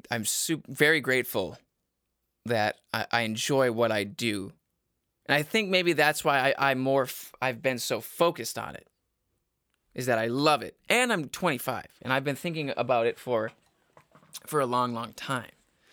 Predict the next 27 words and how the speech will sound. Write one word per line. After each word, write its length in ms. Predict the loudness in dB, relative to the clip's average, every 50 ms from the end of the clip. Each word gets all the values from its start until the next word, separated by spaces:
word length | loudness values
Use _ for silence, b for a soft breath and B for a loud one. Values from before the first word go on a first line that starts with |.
| B B B B B B B B
And 100 | -2 -2
I, 80 | -2 2 2
not, 260 | 4 4 4 2 2
not 200 | 2 2 2 0
just, 200 | -2 -6 -4 0
not, 200 | 0 0 0 0
and 120 | 0 0 2
not 160 | 2 0 0
thinking 320 | 0 0 0 0 -2 -4
about 260 | -4 -6 -8 -8 -8 -10
it. 120 | -12 -14 _ -8
I've 140 | -4 -4
been, 180 | -2 -4 -4 -6
I've 160 | -8 -10 -10
l-, 120 | -10 -12 -12 -12
working 420 | -4 0 2 2 2 0 -4 -10 -10
on 100 | -10 -12
it 80 | -12
for 340 | -10 -8 -6 -6 -6 -8 -10 B B B B B B
a 100 | -10 -8
really 340 | -2 2 2 4 4 2 0
long 240 | -2 -4 -10 -14 -12 -12
time. 360 | -12 -12 -12 -14 -16 -18 -20 _ _ _ _ _ _ _ _ _ _ _ _ _ _ _ _ _ -20 _ _ _
We're 80 | -4 -2
getting 180 | -2 -2 -2
comfortable 400 | -4 -8 -10 -10 -12 -16 -18 -18
today. 260 | -20 -20 -20 -20 -20